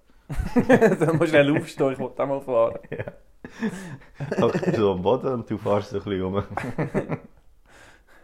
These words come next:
Speaker 2: Ja, es gibt jetzt Leute, Leute, wo,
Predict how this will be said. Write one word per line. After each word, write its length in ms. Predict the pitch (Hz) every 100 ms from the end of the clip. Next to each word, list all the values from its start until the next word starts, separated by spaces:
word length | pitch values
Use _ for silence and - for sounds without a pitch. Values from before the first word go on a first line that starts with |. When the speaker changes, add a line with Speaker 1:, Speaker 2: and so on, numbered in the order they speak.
| - - _ _ _ _ - -
Speaker 2:
Ja, 120 | 151
es 160 | 165 -
gibt 180 | 208 135
jetzt 180 | 120
Leute, 260 | 151 170 170 -
Leute, 280 | 151 160 -
wo, 340 | 143 139 131